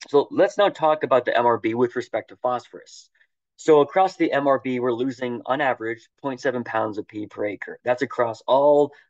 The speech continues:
the acres of the thirty-one states that drain the continent's biggest, uh, river, or rather the biggest basin.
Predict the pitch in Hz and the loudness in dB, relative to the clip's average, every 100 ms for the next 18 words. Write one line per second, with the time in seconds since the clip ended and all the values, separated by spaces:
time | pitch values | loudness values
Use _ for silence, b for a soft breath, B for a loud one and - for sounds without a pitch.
0 | - 127 123 117 110 110 107 107 104 - | -8 0 2 2 -2 -6 -6 -8 -10 -14
1 | - 160 165 175 151 147 - 113 113 110 | -2 0 0 0 0 -2 -6 -4 -4 -6
2 | - 110 101 - 113 113 110 110 _ _ | -10 -8 -8 -4 -2 -2 -4 -8 _ _
3 | 113 - 120 107 110 107 - 113 98 104 | -12 -2 -2 0 -2 -4 -4 -4 -4 -12
4 | - _ _ _ _ - 104 98 - _ | -14 _ _ _ _ -8 -8 -8 -12 _
5 | _ 127 120 101 90 113 107 117 110 104 | _ -2 -2 -4 -2 -2 2 0 0 -4
6 | 104 123 110 - 101 - - | -2 -2 -2 -8 -12 -12 -20